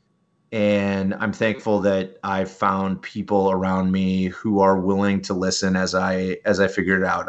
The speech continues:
I don't have all the answers, and I certainly haven't figured out, uh, everything about being a, an openly gay man, but, um, yeah, I feel really, I feel lucky.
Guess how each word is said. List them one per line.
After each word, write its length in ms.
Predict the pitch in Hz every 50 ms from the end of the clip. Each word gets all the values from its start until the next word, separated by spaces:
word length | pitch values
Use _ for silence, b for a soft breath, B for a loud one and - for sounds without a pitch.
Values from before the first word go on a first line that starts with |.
| - -
I 40 |
don't 140 | 98 107 101
have 120 | 104 95 98
all 100 | 98 95
the 140 | 95 95 95
answers, 500 | 95 95 92 - - 92 92 87 80 87
and 240 | 92 90 90 87 b b b b b b b b b b b b -
I 80 | 117 110
certainly 460 | - - 143 143 127 120 120 117 110
haven't 200 | 107 104 101 98
figured 300 | - 107 98 101 101 101
out, 340 | 101 98 98 98 95 - _ -
uh, 480 | 104 98 95 95 95 92 92 92 90 90 87 - _ _ _ _ _ _ _ _ _ -
everything 440 | 110 104 95 107 98 - - 104 101
about 300 | 98 95 98 95 92 -
being 340 | 98 95 98 98 95 92 95
a, 300 | 95 95 95 95 92 92 - - _ _ _ _ _ _ -
an 380 | 98 101 98 95 92 95 98 -
openly 400 | 104 107 101 107 104 98 98 98 87
gay 180 | 98 95 95
man, 420 | 92 92 92 95 92 95 95 92 92
but, 220 | - 95 92 95 95
um, 480 | 95 95 95 95 95 92 90 90 90 - _ _ _ _ _ _ _ _ _ _ _ _ - - _ _ _ _ _ _ _ _ _ - - - _ _ _
yeah, 160 | 151 165 131
I 100 | 98 101
feel 280 | 98 - - 147 147 147
really, 420 | 139 147 151 151 147 143 143 -
I 100 | - 120
feel 200 | 113 - 131 127
lucky. 400 | 120 110 98 - - 90 90 -